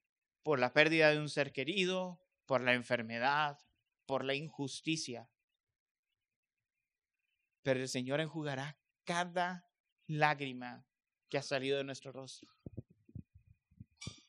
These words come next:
Porque nos pueden perseguir,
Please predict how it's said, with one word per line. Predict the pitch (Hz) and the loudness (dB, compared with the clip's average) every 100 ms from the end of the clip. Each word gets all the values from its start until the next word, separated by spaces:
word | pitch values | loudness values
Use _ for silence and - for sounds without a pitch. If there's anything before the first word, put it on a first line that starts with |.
| - - - _ _ _ _ _ _ _ _ - - _ _ _ | -14 -14 -16 _ _ _ _ _ _ _ _ -20 -20 _ _ _
Porque | 165 156 | -4 0
nos | 156 143 | 0 0
pueden | - 165 175 | 4 6 6
perseguir, | 180 170 160 156 175 - | 4 2 0 -2 -4 -6